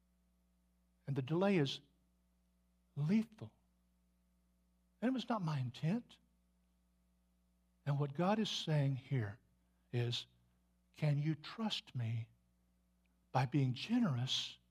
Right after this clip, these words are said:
by being content with where you are and what you have because Christ is with you? Can you trust me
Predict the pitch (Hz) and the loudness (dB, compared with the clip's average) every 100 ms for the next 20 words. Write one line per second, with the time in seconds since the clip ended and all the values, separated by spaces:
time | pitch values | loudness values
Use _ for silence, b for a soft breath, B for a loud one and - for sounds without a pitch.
0 | _ _ _ _ _ _ _ - 147 143 | _ _ _ _ _ _ _ -2 0 4
1 | 254 233 180 139 180 214 - - 139 - | 2 2 -2 -2 0 0 0 -4 -4 0
2 | 160 240 254 196 170 185 170 180 - 254 | 2 2 0 0 -2 -2 -2 -2 -4 -6
3 | 180 147 151 151 139 - - 185 185 196 | -4 -2 -2 -4 -6 -10 -2 0 0 -6
4 | - 160 143 139 147 b b b b - | -4 -2 -2 -2 -4 b b b b -4
5 | 135 151 160 - - 226 - - 123 135 | 0 0 -2 -6 -6 -6 -6 -6 -2 0
6 | 151 | -2